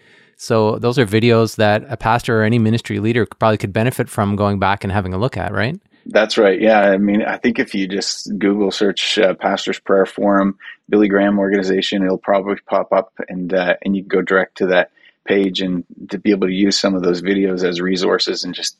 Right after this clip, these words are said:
Speaker 2: hear what, what others are doing. One other thing that we started in our first year in twenty twenty-one was this prayer walk challenge.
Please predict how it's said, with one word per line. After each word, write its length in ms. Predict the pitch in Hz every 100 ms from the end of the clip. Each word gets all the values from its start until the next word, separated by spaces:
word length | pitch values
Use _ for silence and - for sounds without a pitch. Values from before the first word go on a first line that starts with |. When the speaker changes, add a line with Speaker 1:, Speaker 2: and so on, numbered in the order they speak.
| -
Speaker 2:
hear 260 | - 107
what, 220 | 101 98 - - -
what 160 | 98
others 260 | 98 107 95
are 80 | 87
doing. 320 | 95 98 82 _ _ _ _ -
One 180 | 135
other 220 | 165 165 123
thing 280 | 131 123
that 140 | 120 104
we 100 | 107
started 360 | - 113 113
in 100 | 110
our 100 | 95
first 440 | 92 - 113 127 120
year 100 | 98
in 60 |
twenty 240 | 107 113 98
twenty-one 580 | - 107 98 104 110 98
was 180 | 98
this 160 | - - - -
prayer 220 | 123 127
walk 280 | 113 110 -
challenge. 600 | 104 101 107 87 -